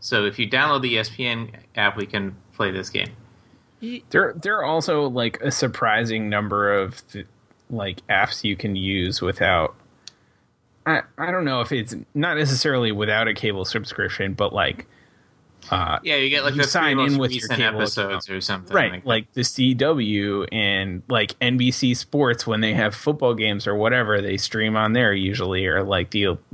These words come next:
Speaker 3: the Olympics or stuff like that. So, like, I have a bunch of apps on my Apple T V. I use, like, three of them on a regular basis,
Speaker 2: Yeah.
Speaker 3: but I've used all of them at some point.
Speaker 2: Yeah, I think it's gonna work best if you have a, a,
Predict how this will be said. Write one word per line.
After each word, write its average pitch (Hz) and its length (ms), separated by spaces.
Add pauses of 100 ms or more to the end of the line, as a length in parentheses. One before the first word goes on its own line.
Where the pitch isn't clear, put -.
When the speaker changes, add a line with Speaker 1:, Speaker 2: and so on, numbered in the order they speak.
Speaker 3:
the 101 260
Olympics 117 600
or 78 100
stuff - 320
like 90 200
that. 90 220
So, 135 260 (380)
like, 151 220
I 180 100
have 240 140
a 151 60
bunch 131 320
of 117 80
apps 113 360
on 107 120
my 104 140
Apple 110 260
T - 200
V. 107 340
I 127 100
use, 156 260
like, 110 240 (200)
three 127 300
of 107 120
them 95 340
on 107 140
a 95 60
regular 104 400
basis, 131 480
Speaker 2:
Yeah. 123 80
Speaker 3:
but 113 120
I've 107 180
used 123 260
all 113 300
of 107 100
them 104 320
at - 240
some 98 320
point. 95 320 (800)
Speaker 2:
Yeah, 170 280
I 180 80
think 294 140
it's 269 100
gonna 240 160
work 190 260
best 156 280
if 147 100
you 143 60
have 143 160
a, 127 600
a, 135 140